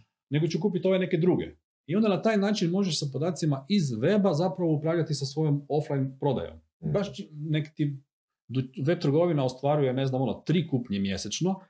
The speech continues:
Speaker 1: ti već iz ovakvih podataka možeš zaključit šta će ti ljudima u offlineu bit dobro ili loše.
Speaker 2: Da, da, super,
Speaker 1: Znaš, za-,
Speaker 2: super.
Speaker 1: takve neke stvari. I sad ima tu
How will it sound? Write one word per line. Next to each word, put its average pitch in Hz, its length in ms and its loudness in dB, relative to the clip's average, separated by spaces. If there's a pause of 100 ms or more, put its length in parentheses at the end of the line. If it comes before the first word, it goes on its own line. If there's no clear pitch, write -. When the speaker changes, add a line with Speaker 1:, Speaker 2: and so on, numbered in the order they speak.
(200)
Speaker 1:
ti 143 120 -2
već 156 260 0
iz 127 140 0
ovakvih 139 360 0 (300)
podataka 127 420 -4
možeš 123 240 0
zaključit 123 500 -2 (280)
šta 127 200 -2
će - 140 -8
ti - 100 -10
ljudima 110 380 -2
u 104 240 -4
offlineu 98 340 -6
bit 101 240 -6 (220)
dobro 98 360 -2
ili 92 100 -4
loše. 87 280 -2
Speaker 2:
Da, 80 100 -2
da, 76 140 -4
super, 113 200 -4
Speaker 1:
Znaš, 113 120 -6
za-, 135 120 0
Speaker 2:
super. 147 120 -2 (160)
Speaker 1:
takve 175 220 4
neke 139 180 4
stvari. 117 240 0
I 127 40 2
sad 185 160 4
ima 202 180 4
tu 165 240 2